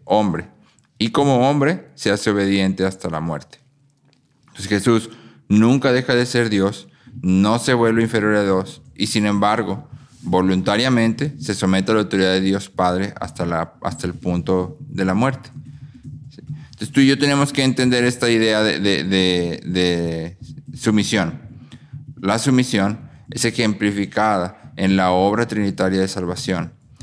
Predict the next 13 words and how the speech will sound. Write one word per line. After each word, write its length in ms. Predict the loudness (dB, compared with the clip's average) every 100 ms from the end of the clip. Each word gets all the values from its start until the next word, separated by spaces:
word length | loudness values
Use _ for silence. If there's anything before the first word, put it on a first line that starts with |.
| -20 -20 -20 -20 -20 -20 -2
y 100 | 2
nos 200 | 2 2
da 160 | 2 0
el 160 | 0
rumbo 420 | 0 2 4 2
respecto 440 | 2 0 -2 -2 -4
a 100 | -2
cómo 240 | 0 2
nuestra 240 | 2 0 -2
sumisión 560 | -2 -2 -2 -2 0
debería 800 | 0 0 0 0 0 0 -4 -8 -16 -20 -20 -8
de 160 | -2 0
verse. 480 | 2 0 -4 -12